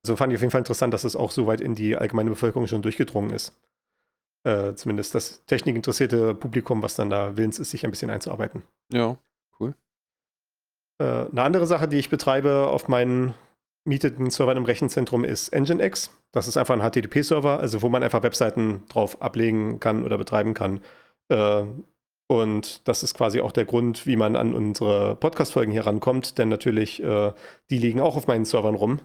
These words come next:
Speaker 1: Alles, was unter zarelian punkt de liegt, die ganzen, äh,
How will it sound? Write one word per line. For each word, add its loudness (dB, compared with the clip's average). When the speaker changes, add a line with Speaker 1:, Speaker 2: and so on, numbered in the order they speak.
Speaker 1:
Alles, -2
was -2
unter 0
zarelian 0
punkt -6
de 0
liegt, -4
die -6
ganzen, 0
äh, 0